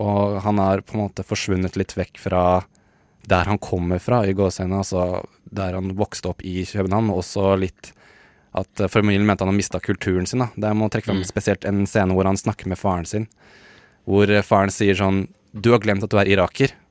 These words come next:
Speaker 1: og så, «Du har på en måte glemt at, eh, hvor du er fra.» Og så Saeed da liksom tar, trekker fram gardinene og peker liksom ut, «Er det her Irak?» Du, liksom, du har sittet i sofaen i tretten år og bare sett på Iraks,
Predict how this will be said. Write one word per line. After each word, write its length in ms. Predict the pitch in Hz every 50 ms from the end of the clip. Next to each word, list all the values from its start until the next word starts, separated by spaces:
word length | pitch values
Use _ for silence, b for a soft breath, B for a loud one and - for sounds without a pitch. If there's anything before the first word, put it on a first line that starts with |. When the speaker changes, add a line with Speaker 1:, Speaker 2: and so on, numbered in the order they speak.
| - _ _ _
Speaker 1:
og 100 | - 104
så, 560 | 98 - 107 104 101 104 104 101 104 101 98 87 - _ b b b b b b b - 101
«Du 460 | 95 104 101 104 107 104 107 104 - - - _ _ _ _ _ _
har 140 | - 101 98
på 100 | - -
en 80 | 104 98
måte 240 | - - 95 92 90
glemt 320 | 104 101 92 92 90 -
at, 120 | 101 95 - _ - -
eh, 120 | 101 95 92
hvor 120 | 92 95
du 100 | 92 98
er 120 | 87 82 82
fra.» 240 | - - 143 156 - _ _ b b b b b b b b b b b -
Og 80 | 113 107
så 420 | - 113 110 110 107 107 104 104 - - - _ _ _ _ _
Saeed 280 | - - 107 98 107
da 140 | 107 113 - - -
liksom 260 | 113 107 - 104 101
tar, 200 | - - 104 101
trekker 280 | - - 110 - - 90
fram 400 | 92 98 95 95 95 92 92 90
gardinene 440 | - 92 90 92 87 87 90 101 107
og 80 | 101
peker 260 | - 117 98 90 - 101
liksom 180 | 90 - - 95
ut, 200 | 95 95 - - - _ _ -
«Er 100 | 98 95
det 80 | 95
her 100 | 95 92
Irak?» 480 | - 92 90 95 113 - - - - - b b b b b b b b _
Du, 60 | 110
liksom, 220 | 107 107 113 107 101
du 80 | 107
har 80 | 107 104
sittet 280 | - - 104 - -
i 20 | 95
sofaen 400 | - - 98 - - 92 87 92 95
i 40 |
tretten 360 | 92 - 107 95 - _ 95 90
år 120 | 90 92
og 60 | 92 92
bare 340 | 95 92 90 90 90 92
sett 220 | 90 - 95 - _
på 100 | 101 98
Iraks, 300 | 95 92 87 - - -